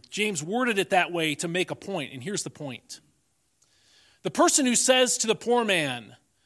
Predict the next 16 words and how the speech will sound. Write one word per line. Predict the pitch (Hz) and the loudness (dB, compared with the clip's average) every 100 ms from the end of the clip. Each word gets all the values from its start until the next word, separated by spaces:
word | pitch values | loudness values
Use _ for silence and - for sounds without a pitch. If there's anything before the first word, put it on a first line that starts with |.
| _ | _
"I'm | 180 320 | 0 4
gonna | 359 | 4
put | - 262 | 4 2
my | 214 180 | 4 0
feet | - 254 202 | 0 0 2
on | 165 | 2
this | 170 | -2
footstool, | - 233 - - 139 127 - | -4 -4 -2 -2 -4 -6 -6
and | 180 | -4
you're | 302 | -2
welcome | 208 247 247 170 | 4 4 4 -2
to | 147 | -2
sit | - - | -2 -2
next | 151 185 - | -4 -4 -4
to | - 123 | -6 -12
it," | 101 - - | -16 -14 -14